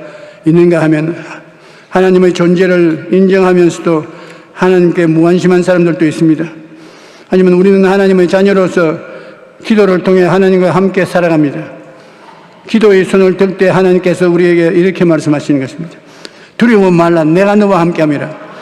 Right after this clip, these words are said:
놀라지 말라. 나는 내 하나님이 됨이라. 내가 너를 굳세게 하리라. 참으로 너를 도와주리라.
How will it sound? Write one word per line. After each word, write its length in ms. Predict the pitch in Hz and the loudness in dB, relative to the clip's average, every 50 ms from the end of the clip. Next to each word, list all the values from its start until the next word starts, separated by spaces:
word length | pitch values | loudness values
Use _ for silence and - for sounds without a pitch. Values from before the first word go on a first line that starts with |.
| - - - - - - - - - - - - - | -20 -20 -20 -18 -18 -16 -16 -16 -16 -16 -12 -6 -2
놀라지 400 | 160 185 202 208 214 214 180 196 | 0 0 2 2 0 0 0 0
말라. 260 | 190 180 180 180 180 | 2 2 2 2 2
나는 340 | 170 180 185 190 185 180 185 | 2 2 2 2 2 2 2
내 100 | 180 185 | 2 2
하나님이 420 | 180 165 196 196 190 180 170 170 160 | 0 0 0 2 2 2 2 2 2
됨이라. 520 | 156 160 151 143 139 160 165 - - - - - - - - - - - - - - - - - - | 0 0 -2 -2 -4 -6 -10 -10 -12 -14 -14 -14 -14 -12 -12 -10 -10 -10 -8 -10 -10 -10 -10 -4 -2
내가 220 | 165 190 196 202 202 | 0 0 2 2 2
너를 260 | 202 208 202 202 190 | 2 2 2 0 0
굳세게 380 | 185 202 220 208 - 226 208 196 | -2 -2 -4 -2 -2 -2 0 0
하리라. 340 | 175 180 170 156 151 151 165 170 - - - - - - - - - - - - - - - - - | 0 0 0 -2 -4 -6 -6 -8 -12 -14 -16 -18 -20 -20 -20 -20 -18 -18 -16 -16 -16 -16 -14 -14 -12
참으로 400 | - - - 226 226 226 226 226 | -8 -4 0 2 2 2 2 2
너를 300 | 220 214 214 208 202 196 | 2 2 2 0 0 0
도와주리라. 640 | 208 208 208 202 175 156 180 165 160 160 151 151 | 0 0 2 0 0 0 -2 0 0 -2 -2 -4